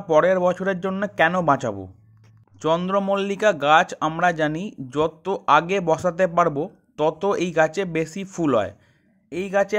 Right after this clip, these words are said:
হাজার থেকে দেড় হাজার ফুল পেতে গেলে এই গাছগুলোকে মিনিমাম মে জুন মাসে বসাতে হয়। আমরা যদি সেপ্টেম্বর মাসেও এই গাছগুলোকে বসাই তাহলেও কম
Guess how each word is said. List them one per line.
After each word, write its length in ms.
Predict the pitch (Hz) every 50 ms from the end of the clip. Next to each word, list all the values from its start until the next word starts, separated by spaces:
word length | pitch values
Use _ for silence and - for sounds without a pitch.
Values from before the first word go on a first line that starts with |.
| 190 - -
হাজার 360 | 156 165 165 185 190 190 190 185 190
থেকে 220 | 202 185 185 208 185
দেড় 240 | 151 156 170 185 180
হাজার 240 | 180 180 196 202 196
ফুল 240 | 190 - - 190 202 196 190
পেতে 200 | 190 180 180 214 202
গেলে 260 | 190 170 143 147 175 196 - -
এই 120 | 170 180
গাছগুলোকে 580 | 160 170 165 165 170 170 180 185 190 180 190 196
মিনিমাম 500 | 180 165 165 175 185 185 185 196 202 196 185 165
মে 120 | 160 165 180 185 175
জুন 160 | 170 190 190 190 190
মাসে 260 | 185 185 180 180 202
বসাতে 400 | 180 156 151 147 160 147 131 131 117
হয়। 200 | 110 104 95 95 - _ _ -
আমরা 280 | 120 147 165 180 196 190
যদি 200 | 196 196 190 214
সেপ্টেম্বর 600 | - - 175 170 175 - - 208 202 202 214 220 208
মাসেও 340 | 196 202 196 190 208 214 220 214
এই 80 | 208
গাছগুলোকে 500 | 190 196 190 180 196 202 202 196 190 202
বসাই 380 | 185 170 180 170 165 156 175 226 233 - -
তাহলেও 400 | 165 165 175 180 190 202 220 226
কম 240 | 220 220 185 175 180